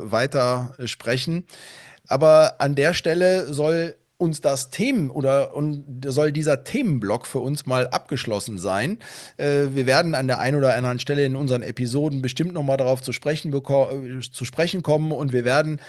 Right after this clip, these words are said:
wahrscheinlich auch noch mal das ein oder the-, andere Thema uns rausgreifen und eine Extra-Episode dazu machen.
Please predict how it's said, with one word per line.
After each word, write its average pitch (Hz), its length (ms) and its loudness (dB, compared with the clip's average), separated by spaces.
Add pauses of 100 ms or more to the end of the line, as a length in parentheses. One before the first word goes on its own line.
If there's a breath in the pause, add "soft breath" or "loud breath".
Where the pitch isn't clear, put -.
(320 soft breath)
wahrscheinlich 135 640 -2
auch 143 120 -2
noch 135 100 -2
mal 127 320 0 (240 loud breath)
das 104 200 -8
ein 131 200 0
oder 127 240 0
the-, 135 260 -4
andere 131 300 -2
Thema 127 340 0
uns 110 220 -8
rausgreifen 127 800 -2
und 123 140 -8
eine 113 260 -4
Extra-Episode 101 840 -4
dazu 95 300 -6
machen. 120 400 -2